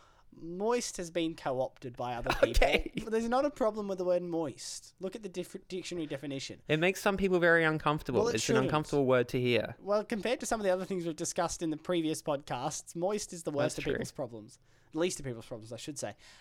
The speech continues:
Speaker 1: Um, I don't have water here, so I'm just wetting the lips, um,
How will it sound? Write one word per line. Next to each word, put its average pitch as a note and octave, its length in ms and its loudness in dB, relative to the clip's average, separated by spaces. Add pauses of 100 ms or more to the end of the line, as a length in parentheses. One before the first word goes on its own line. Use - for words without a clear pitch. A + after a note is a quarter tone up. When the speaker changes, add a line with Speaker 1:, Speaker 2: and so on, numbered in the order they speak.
Speaker 1:
Um, F#3 360 4
I G3 100 4
don't G#3+ 180 4
have F#3 160 2
water F#3 260 6
here, G3 180 0
so G3+ 140 2
I'm F3+ 120 2
just F3+ 320 -2 (140)
wetting F3+ 540 0
the E3 80 0
lips, - 560 -2 (100)
um, D3+ 720 0